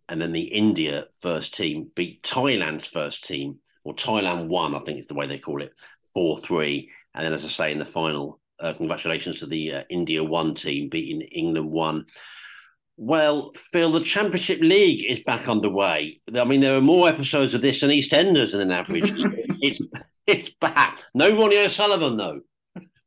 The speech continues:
Speaker 2: No, he was gonna be playing on Monday and Tuesday. Um, it's no massive surprise he's pulled out. It's always sort of just not really announced, though, is it? It's sort of you go to watch Ronnie O'Sullivan on the Monday morning, he's just not there.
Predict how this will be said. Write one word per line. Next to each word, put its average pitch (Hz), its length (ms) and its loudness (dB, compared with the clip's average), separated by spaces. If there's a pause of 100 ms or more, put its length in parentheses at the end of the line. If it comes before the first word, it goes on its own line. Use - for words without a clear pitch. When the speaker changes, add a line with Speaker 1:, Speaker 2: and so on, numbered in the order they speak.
(960)
Speaker 2:
No, 127 200 2
he 139 120 4
was 127 120 4
gonna 117 160 2
be 107 140 0
playing 98 560 4
on 101 200 0
Monday 98 260 4
and 92 80 -2
Tuesday. 92 680 2 (380)
Um, 90 640 0 (480)
it's - 100 -6
no 98 140 0
massive 95 280 0
surprise 90 380 0
he's 85 80 -12
pulled 95 240 2
out. 92 320 0 (400)
It's - 140 -2
always 165 260 4
sort 139 140 4
of 135 40 2
just 131 320 -2
not 120 220 2
really 113 400 0 (380)
announced, 113 440 0
though, 123 120 4
is 127 80 2
it? 151 100 2
It's 127 240 0
sort 110 160 2
of 101 180 -2 (360)
you 104 100 2
go 107 140 4
to 104 400 2 (400)
watch 107 220 0
Ronnie 101 160 4
O'Sullivan 95 340 2
on 92 80 4
the 92 80 4
Monday 92 200 2
morning, 90 320 2
he's 82 100 -6
just - 100 -8
not 87 180 -4
there. 87 400 0